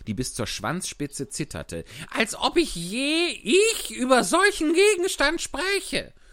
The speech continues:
Unsere Familie hat von jeher Katzen verabscheut. Hässliche, niedrige, gemeine Dinger.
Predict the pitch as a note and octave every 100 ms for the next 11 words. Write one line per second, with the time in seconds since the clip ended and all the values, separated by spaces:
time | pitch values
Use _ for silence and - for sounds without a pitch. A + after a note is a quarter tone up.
0 | - - - C4 F4+ E4+ - D4 D4 F4+
1 | F4 E4+ E4+ A#3+ A3+ G#3+ A#3 F#4+ G4+ E4
2 | F4+ F4+ - E4+ E4+ - C#4 - C4+ A#3+
3 | - - A3+ G3+ - - - - G4+ A4
4 | - E4 D4+ D4 - - G3+ D#4+ G#4 A4
5 | F4+ E4+ D4+ C#4+ C4+ A3+ B3 F4 G4 F#4
6 | E4+ F#4+ E4+ D4